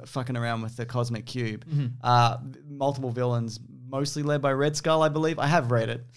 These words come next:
Speaker 1: <laughs> I can't really remember.
Speaker 2: Have you?
Speaker 1: Yes. They go back in time and they mess with his past, so he's got loyalty to Hydra.
Speaker 2: Yeah, right.
Speaker 1: And so he's essentially Captain Hydra, and he ends up running kind of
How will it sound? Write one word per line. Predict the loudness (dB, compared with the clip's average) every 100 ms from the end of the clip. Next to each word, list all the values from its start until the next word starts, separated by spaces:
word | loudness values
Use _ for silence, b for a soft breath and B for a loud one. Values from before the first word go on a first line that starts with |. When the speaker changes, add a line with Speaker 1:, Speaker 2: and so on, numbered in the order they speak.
| -16
Speaker 1:
<laughs> | -10 -2
I |
can't | 0 6 6
really | 8 6
remember. | 4 6 8
Speaker 2:
Have | 8 8
you? | 6 8
Speaker 1:
Yes. | 10 12 12 12 10 2 B B
They | 8
go | 12
back | 12 12
in | 8
time | 10 10
and | 10
they | 6
mess | 4 4
with | 2
his | 2
past, | 8 8 8
so | 4
he's | 4 2
got | 2
loyalty | 2 2 2 -2
to | -2
Hydra. | 0 -2 -2 -6 -8 -10
Speaker 2:
Yeah, | -4
right. | -2 2
Speaker 1:
And | 2 4
so | 6
he's | 6 4 2
essentially | -4 -2 0 0 0
Captain | 2 0 2
Hydra, | 2 2 2
and | 0
he | 0
ends | 0 -2
up | -2
running | 0 2 2 2 0
kind | 0 0
of | -2 -6